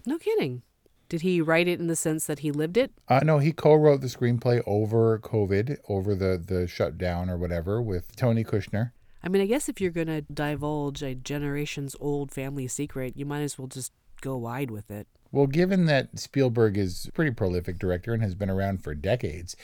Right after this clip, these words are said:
Speaker 2: his parents were saying, "Steve, when are you gonna make that movie about us? Steve, you gotta make that movie about us." And he's like, "Eh." And then his dad died, uh, maybe four or five years ago. And then his mom died, uh, a year before the pandemic. And he was like, "All right,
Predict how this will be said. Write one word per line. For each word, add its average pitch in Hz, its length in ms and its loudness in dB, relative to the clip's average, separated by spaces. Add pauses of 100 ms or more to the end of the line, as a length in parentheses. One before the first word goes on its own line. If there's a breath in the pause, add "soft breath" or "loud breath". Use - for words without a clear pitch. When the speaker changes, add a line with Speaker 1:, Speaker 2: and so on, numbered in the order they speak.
(220 loud breath)
Speaker 2:
his 120 200 0
parents 131 440 2
were 101 120 0
saying, 139 380 2
"Steve, 208 340 0
when 123 140 4
are - 20 2
you 139 80 0
gonna 151 160 2
make 165 160 0
that 180 180 6
movie 175 320 4
about 95 260 2
us? 80 220 -10
Steve, 180 380 -2
you 82 60 -6
gotta 98 180 0
make 135 200 -2
that 156 180 0
movie 160 280 2
about 90 300 0
us." - 260 -12 (440 loud breath)
And 117 100 0
he's 127 180 0
like, 131 260 0
"Eh." 190 460 6 (140)
And 113 140 0
then 107 100 2
his 98 140 -2
dad 143 280 4
died, 131 480 6
uh, 98 300 4
maybe 95 280 -2
four 107 380 0
or 98 60 -2
five 92 280 0
years 135 240 -2
ago. 139 360 2
And 87 100 -2
then 87 80 -2
his 82 160 -4
mom 117 300 0
died, 113 400 2 (180)
uh, 90 340 0
a 101 80 -4
year 110 440 4
before 143 840 2
the 131 140 -2
pandemic. 139 640 0
And 113 140 0
he 110 80 2
was 101 140 -2
like, 92 140 -2
"All 160 100 4
right, 95 240 2